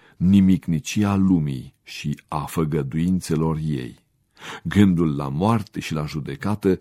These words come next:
face mai frecvent gândul la Dumnezeu, cu care a început întărirea credinței, sporind astfel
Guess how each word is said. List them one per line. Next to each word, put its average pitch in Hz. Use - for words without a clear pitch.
face 113
mai 107
frecvent 92
gândul 104
la 104
Dumnezeu, 87
cu 80
care 80
a 87
început 85
întărirea 82
credinței, 78
sporind 90
astfel 90